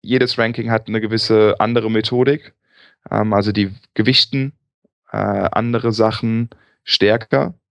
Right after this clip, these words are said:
Äh, von daher, das, das einflussreichste ist bestimmt nach wie vor das Times Ranking.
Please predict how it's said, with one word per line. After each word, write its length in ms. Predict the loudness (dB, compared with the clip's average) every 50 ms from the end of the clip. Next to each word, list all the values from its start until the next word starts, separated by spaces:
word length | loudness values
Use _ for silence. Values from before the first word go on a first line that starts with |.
| _ -20 -20 -18
Äh, 340 | -12 -10 -8 -6 -6 -6 -8
von 240 | -8 -6 -4 -2 0
daher, 440 | 2 2 4 4 4 4 4 4 4
das, 320 | 4 2 0 0 -2 -2
das 200 | 0 0 0 0
einflussreichste 920 | 0 0 0 -2 -2 -2 -2 -2 -2 -2 0 0 2 2 2 2 0 -2 -4
ist 100 | -6 -6
bestimmt 320 | -4 -4 -4 -2 -2 -2
nach 220 | 0 -2 -2 -2 -6
wie 60 | -12
vor 380 | -10 -8 -6 -2 0 0 2
das 260 | 2 0 0 -2 -4 -10
Times 460 | -8 -4 -2 -2 -2 -2 -4 -4 -2
Ranking. 500 | -2 -2 -2 -2 -2 -2 -2 -4 -6